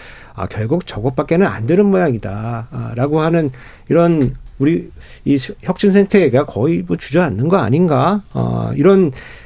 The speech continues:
어, 것들이 겹쳐지면서 아무래도, 어, 우리 그 기업의, 어, 혁신 동력들이 좀 사라져가고 아-, 있는 거 아닌가. 어, 전 그렇게 보고 있습니다. 예.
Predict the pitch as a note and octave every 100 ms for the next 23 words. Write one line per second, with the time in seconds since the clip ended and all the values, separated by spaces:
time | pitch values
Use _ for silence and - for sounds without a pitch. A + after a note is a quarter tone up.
0 | - - - A#2 G#2+ G#2+ B2 D3 C#3 E3
1 | - B2 - G3 - B2 A#2+ E3 E3 B2+
2 | D3 E3+ D3 E3 E3 A2 B2+ B2 A#2 B2+
3 | D3+ D3+ C#3+ C3 - A#2 A2 G#2+ - C#3
4 | B2+ B2 D3 A2+ G#2+ A#2+ G#2 A2+ D3+ -
5 | F3+ A2+ C3 C#3 C#3 C3+ D#3 D#3+ E3+ D#3+
6 | D3 E3 A#2+ B2 D3+ B2+ D3 D#3 A2 D#3
7 | C3 B2+ C#3 - - - - C3 A2 A2+
8 | C#3 C3+ D3 E3 D#3 C3 A2+ G#2 C3 B2+